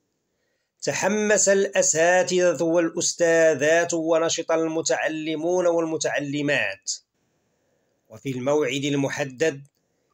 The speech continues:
استعدوا وفي الطريق أنشدوا. وما إن وصلوا حتى وجدوا أنفسهم في صحراء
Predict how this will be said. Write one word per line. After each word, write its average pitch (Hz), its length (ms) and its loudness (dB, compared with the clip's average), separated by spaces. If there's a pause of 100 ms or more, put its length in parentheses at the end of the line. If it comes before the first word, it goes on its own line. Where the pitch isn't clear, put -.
(220)
استعدوا 151 1040 -2 (520)
وفي 151 220 -2
الطريق 147 760 -2
أنشدوا. 127 640 -2 (1200)
وما 165 500 2
إن 180 180 2
وصلوا 180 640 2
حتى 185 560 2
وجدوا 165 680 2
أنفسهم 160 680 0
في 165 280 -2
صحراء 160 880 0